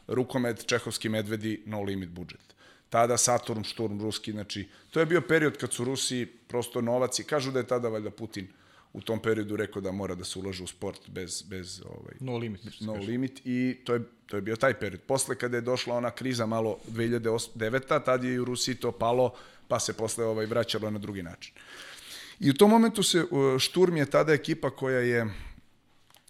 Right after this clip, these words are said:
Speaker 1: koja je, ovaj, relativno mlada formirana, ulazi u konkurenciju tada sa C S K, sa Dinamom, sa Volgogradom i imali su, vodio ih je Kabanov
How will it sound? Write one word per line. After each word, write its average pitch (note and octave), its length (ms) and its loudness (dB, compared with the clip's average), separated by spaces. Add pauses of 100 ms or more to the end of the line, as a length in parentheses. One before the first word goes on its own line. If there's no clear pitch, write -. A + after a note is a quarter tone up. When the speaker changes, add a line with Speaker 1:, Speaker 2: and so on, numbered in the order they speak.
(120)
Speaker 1:
koja A2 260 6
je, A2 200 6
ovaj, G#2 400 2 (260)
relativno A#2 600 4 (420)
mlada A#2+ 320 2
formirana, D3+ 920 4
ulazi B2 320 0
u G#2+ 40 -4
konkurenciju A#2 600 -2
tada A2+ 300 0
sa F#2+ 200 -4 (380)
C A#2 220 -2
S - 80 -2
K, A#2+ 320 2
sa - 160 -4
Dinamom, G#2+ 600 -2
sa - 160 -6 (180)
Volgogradom B2 720 -2 (720)
i D3 320 2
imali E3+ 280 4
su, D3+ 260 2 (240)
vodio C3+ 280 2
ih A#2+ 100 0
je A2 100 0
Kabanov C3+ 460 4